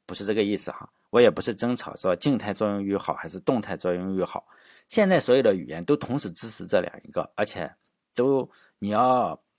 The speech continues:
协调的去应用它。比如说 Java 中也支持这个动态作用域，比如说你在调试的时候，这个 Python 中你仍然可以让它支持静态作用域，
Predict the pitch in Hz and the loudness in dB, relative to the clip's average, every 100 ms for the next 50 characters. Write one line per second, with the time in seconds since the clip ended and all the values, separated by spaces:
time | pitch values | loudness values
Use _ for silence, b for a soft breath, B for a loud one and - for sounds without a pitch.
0 | _ - - - 98 139 95 95 98 - | _ -8 -4 0 2 0 -2 -2 -4 -4
1 | 107 - 120 135 139 95 - - 82 90 | -8 -2 -2 0 0 -2 -8 -10 -8 -4
2 | 117 117 b b - 185 147 120 143 78 | -2 -2 b b 0 2 2 2 0 -2
3 | - 127 - - - - 87 92 82 - | -4 -8 -6 -8 -8 -12 -4 -2 -2 -4
4 | _ _ _ - 139 - 85 87 85 82 | _ _ _ -4 -4 -4 -8 -6 -6 -6
5 | 90 85 _ _ _ 90 110 90 104 - | -8 -10 _ _ _ -8 -6 -4 -4 -6
6 | 143 - - 85 69 - - - _ _ | -12 -10 -8 -6 -6 -10 -14 -18 _ _
7 | _ _ _ _ _ _ _ _ _ _ | _ _ _ _ _ _ _ _ _ _
8 | B B - 160 143 123 - 175 165 98 | B B -4 2 6 6 6 2 4 0
9 | 110 120 92 104 139 98 95 92 98 82 | 0 0 0 0 0 -2 -4 -4 -4 -6
10 | - 107 - - 110 90 85 85 82 87 | -8 -8 -8 -6 -6 -6 -8 -8 -8 -8
11 | 92 | -10